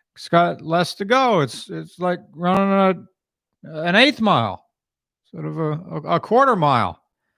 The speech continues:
You know, back then, gas was a quarter. And, yeah, you get the two for one with the blowjobs.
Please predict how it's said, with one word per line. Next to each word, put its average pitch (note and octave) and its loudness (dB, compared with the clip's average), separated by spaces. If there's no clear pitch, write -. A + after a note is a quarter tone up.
You D3+ -14
know, C#3+ -8
back F3 0
then, G#3 2
gas F#3+ 2
was G3 -2
a F#3+ -4
quarter. B3 2
And, E3 -4
yeah, E3+ -2
you E3+ 0
get E3 0
the E3+ -4
two E3 0
for F#3 -6
one A3 2
with F3 -2
the D3+ -10
blowjobs. D3 -2